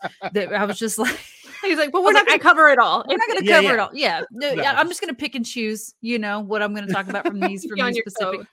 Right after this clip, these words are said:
Speaker 1: tap-,
Speaker 3: I'm gonna go,
Speaker 1: categories.
Speaker 3: it's
Speaker 1: Yeah.
Speaker 3: scatterbrained. It's, uh,
Speaker 1: Mm-hmm.
Speaker 3: organized chaos, as they like, as they like to call it.
Speaker 1: It's
Speaker 3: But, um,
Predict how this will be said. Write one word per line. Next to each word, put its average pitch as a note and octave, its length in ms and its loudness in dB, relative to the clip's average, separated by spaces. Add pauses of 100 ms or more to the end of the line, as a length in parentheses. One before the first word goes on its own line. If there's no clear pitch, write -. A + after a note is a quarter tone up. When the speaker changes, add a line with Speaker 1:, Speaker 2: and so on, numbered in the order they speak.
(280)
Speaker 1:
tap-, G3 220 -4
Speaker 3:
I'm - 60 -12
gonna E3 140 0
go, E3+ 220 -2
Speaker 1:
categories. G#3 260 -4
Speaker 3:
it's F#3+ 240 -8
Speaker 1:
Yeah. G#3 80 2
Speaker 3:
scatterbrained. D3+ 640 0
It's, - 160 -14
uh, D#3 320 -4
Speaker 1:
Mm-hmm. D3+ 80 -8
Speaker 3:
organized E3+ 560 -2
chaos, D3+ 420 -6
as C#3 100 -14
they C#3 100 -12
like, C3+ 200 -12
as C3 140 -14
they C3 80 -10
like B2+ 160 -10
to A#2+ 80 -16
call B2 300 -10
it. A#2 140 -16 (280)
Speaker 1:
It's - 100 -20
Speaker 3:
But, F3 140 4
um, D#3+ 380 2